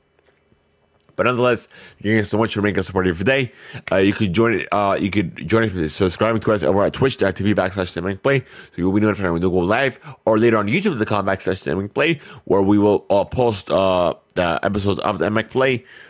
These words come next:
our reviewcast, and more. Or even you can share the channel with your friends and family. It'll help us reach even more listeners, even more viewers. Uh, you could also leave a review, just a rating, which will help us, uh, I guess, uh, help us g-,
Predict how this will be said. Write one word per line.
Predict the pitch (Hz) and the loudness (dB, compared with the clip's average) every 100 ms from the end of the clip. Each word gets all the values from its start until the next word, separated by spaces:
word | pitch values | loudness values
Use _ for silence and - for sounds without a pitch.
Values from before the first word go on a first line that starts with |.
| - | -8
our | 87 | -2
reviewcast, | 85 85 104 110 110 104 - | -2 0 -2 0 0 -2 -8
and | 90 87 | -6 -2
more. | 104 151 160 - _ _ - | 2 2 0 -6 _ _ -4
Or | 104 | 0
even | 117 113 | 2 0
you | |
can | 98 | 0
share | 107 135 117 | 0 2 0
the | |
channel | 98 123 | 2 0
with | 113 | 0
your | 101 | -2
friends | 120 117 | -4 -4
and | |
family. | 110 143 151 151 143 - 120 - | -2 0 0 -2 -4 -14 -20 -4
It'll | 107 | -2
help | 117 | 0
us | 107 | 0
reach | 120 110 | -2 -2
even | 104 110 | -2 0
more | 143 | 0
listeners, | 139 123 127 | 0 0 0
even | 87 101 104 | 0 0 0
more | 131 | 0
viewers. | 107 120 120 - _ - - - | 2 2 2 0 _ -20 -16 -2
Uh, | |
you | 98 | 0
could | 107 92 | 0 2
also | 117 113 117 | 2 2 2
leave | 120 101 | 2 2
a | 98 98 | 2 2
review, | 92 107 113 - - | 4 2 0 -4 -14
just | - 104 | -6 -2
a | |
rating, | 101 107 | 0 2
which | 104 98 | 0 -2
will | 104 | -2
help | 113 110 | -2 -2
us, | 110 - - - - - | -4 -8 -20 -20 -8 -2
uh, | 60 104 98 _ _ | 2 2 0 _ _
I | 90 | -2
guess, | 110 101 - - _ _ _ _ _ _ | -2 -2 -6 -10 _ _ _ _ _ _
uh, | 90 | -2
help | 131 120 | 0 0
us | 110 | -2
g-, | 87 | -4